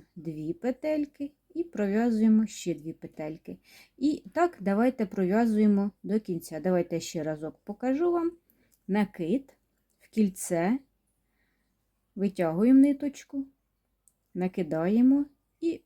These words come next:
пров'язуємо раз, дві петельки, і другий раз дві петельки. І так в'яжемо,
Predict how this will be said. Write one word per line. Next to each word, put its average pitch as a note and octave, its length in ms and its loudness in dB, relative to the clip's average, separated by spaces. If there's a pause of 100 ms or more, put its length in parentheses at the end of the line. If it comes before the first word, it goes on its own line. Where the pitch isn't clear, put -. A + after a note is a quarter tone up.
пров'язуємо F3 920 0
раз, G#3 440 -2
дві C4+ 220 0
петельки, C#4+ 720 -4 (640)
і F#4+ 220 -2 (100)
другий G3 640 2
раз F#3+ 240 -2
дві F3+ 240 -4
петельки. D#3+ 640 -12 (140)
І F4 160 2
так A3 260 -2
в'яжемо, A#3 640 6